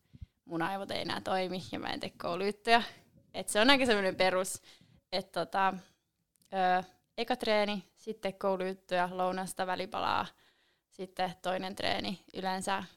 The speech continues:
jos on ollut aamulla kova sprinttisuunnistus, niin sit se on joku kevyempi, palauttava. Tai oon mä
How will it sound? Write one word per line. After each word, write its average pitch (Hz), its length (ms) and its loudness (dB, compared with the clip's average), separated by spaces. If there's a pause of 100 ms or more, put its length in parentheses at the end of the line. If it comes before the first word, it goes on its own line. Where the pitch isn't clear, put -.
(180)
jos 190 160 -6
on 190 100 -6
ollut 190 200 -2
aamulla 190 360 2
kova 196 260 2
sprinttisuunnistus, 196 960 -6
niin 190 160 -6
sit 190 160 -10
se - 120 -6
on 214 80 -2
joku 208 200 -4
kevyempi, 196 540 -4 (640)
palauttava. 196 680 2 (320)
Tai 190 500 -2 (680)
oon 190 100 -6
mä 190 160 -6